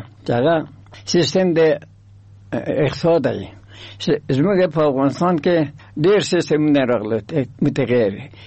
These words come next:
اقتصاد رهنمایی شده راغی، اقتصاد آزاد راغی، اقتصاد مثلاً رهبری شده راغی، ا-، ا-، اقتصاد مختلط راغی، اقتصاد مثلاً مر-، پلان مرکزی راغی. په هر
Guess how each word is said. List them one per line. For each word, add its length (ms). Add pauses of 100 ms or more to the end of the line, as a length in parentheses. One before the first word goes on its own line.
(200)
اقتصاد 440
رهنمایی 540
شده 340
راغی، 580
اقتصاد 380
آزاد 460
راغی، 680
اقتصاد 460
مثلاً 300 (680)
رهبری 360
شده 380
راغی، 380
ا-، 500 (100)
ا-، 300
اقتصاد 380
مختلط 640
راغی، 540
اقتصاد 400
مثلاً 360
مر-، 320 (100)
پلان 300
مرکزی 480
راغی. 360
په 220 (460)
هر 260